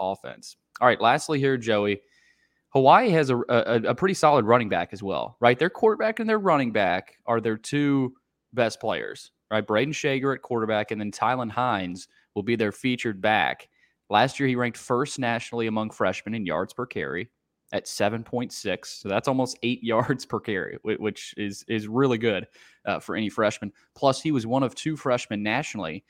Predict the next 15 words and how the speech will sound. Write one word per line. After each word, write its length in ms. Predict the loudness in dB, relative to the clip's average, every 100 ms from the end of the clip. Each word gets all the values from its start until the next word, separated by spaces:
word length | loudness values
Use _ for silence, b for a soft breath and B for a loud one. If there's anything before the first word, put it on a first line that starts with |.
| b 0
averaging 420 | 2 2 0 0 2
over 340 | 2 2 -2
seven 340 | -2 -4 -4 -2
yards 280 | -2 -2
per 140 | -8 -6
carry. 320 | -2 -2 -2
So 220 | -2 -4 -2
he 140 | -4
was 180 | -2 -2
in 100 | -2
a 40 | -2
class 360 | 0 0 -2
of 80 | -6
his 140 | -4
own 280 | -2 -2 -6